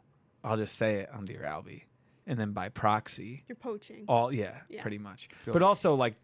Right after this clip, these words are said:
Speaker 1: aren't we all, you know?
Speaker 2: In a way, I guess. Yes. Do you have an Instagram account?
Speaker 1: I do.
Speaker 2: You do?
Speaker 1: Chris Thury
Speaker 2: Okay.
Speaker 1: Pod.
Speaker 2: Yes, you do. Okay.
Speaker 1: But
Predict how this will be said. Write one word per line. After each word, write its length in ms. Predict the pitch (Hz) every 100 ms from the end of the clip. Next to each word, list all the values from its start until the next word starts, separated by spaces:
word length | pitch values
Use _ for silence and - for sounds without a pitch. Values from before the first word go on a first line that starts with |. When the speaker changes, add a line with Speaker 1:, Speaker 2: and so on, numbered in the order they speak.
| _ _ _ 247 302
Speaker 1:
aren't 180 | 120 127
we 80 | 131
all, 340 | 123 123 131 _ _ -
you 100 | 131
know? 260 | 117 117 127 _ _ _ _ -
Speaker 2:
In 140 | 330
a 60 | 262
way, 320 | 196 185 196
I 60 | 208
guess. 260 | 180 185 - _ _ _ -
Yes. 300 | 208 214 208 _ _ _ -
Do 80 |
you 60 | 254
have 240 | 240 208
an 200 | 208 185 -
Instagram 440 | 196 - 233 285 302
account? 320 | 359 392 359 -
Speaker 1:
I 60 | 190
do. 260 | 233 123 - _ _
Speaker 2:
You 80 | 262
do? 40 | 226
Speaker 1:
Chris 100 | 180
Thury 140 | 151
Speaker 2:
Okay. 80 | 131
Speaker 1:
Pod. 240 | 117 117 110
Speaker 2:
Yes, 280 | 269 220 269
you 60 |
do. 80 | 254
Okay. 340 | 240 254 214 220 _
Speaker 1:
But 80 | -